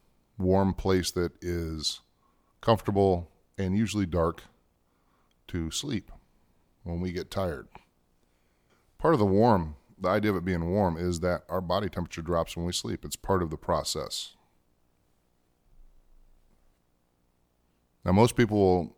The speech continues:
be familiar with one of the stages of sleep. However, there are a total of four, at least as,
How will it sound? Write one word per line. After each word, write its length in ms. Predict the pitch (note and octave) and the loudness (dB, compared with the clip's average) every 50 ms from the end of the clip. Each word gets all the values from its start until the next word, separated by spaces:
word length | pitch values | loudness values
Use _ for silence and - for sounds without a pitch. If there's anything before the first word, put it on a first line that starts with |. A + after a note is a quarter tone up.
| _ G#2+ | _ -8
be 100 | F#2+ F#2 | -6 -6
familiar 420 | - - F2+ F#2 G2 G2 F#2+ F#2 | -6 -4 -4 -2 -2 0 0 0
with 300 | F2+ F2 F2+ E2+ - - | -2 -2 -4 -6 -6 -10
one 240 | F2 F2+ G2 A2 A2+ | -6 -4 -2 -2 -2
of 80 | F#2 | -2
the 80 | E2+ D#2+ | -4 -8
stages 400 | - - F#2+ F2+ E2 E2 D#2+ D#2 | -6 -4 -4 -4 -4 -6 -8 -8
of 80 | D#2 - | -6 -6
sleep. 320 | - - F#2 F2+ F#2 - | -4 -2 -2 -4 -2 -2
However, 300 | - F#2 F#2 F#2 F2 E2 | 0 0 0 0 0 -2
there 100 | F2 E2+ | -2 -4
are 60 | D#2 | -4
a 40 | - | -6
total 280 | - - A2 G2 E2+ D2 | -6 -6 -6 -4 -4 -6
of 80 | - | -8
four, 400 | - - E2 D2+ D2 D#2+ G2+ G2+ - _ _ - _ - _ _ _ _ _ _ _ _ _ _ _ _ _ - | -10 -8 -6 -4 -4 -4 -6 -8 -12 _ _ -20 _ -20 _ _ _ _ _ _ _ _ _ _ _ _ _ -18
at 100 | F#2+ - | -12 -8
least 280 | F2 F2+ E2 - - | -8 -8 -8 -6 -6
as, 340 | E2+ E2+ E2 D#2+ D#2+ D2+ - | -4 -4 -2 -4 -4 -6 -10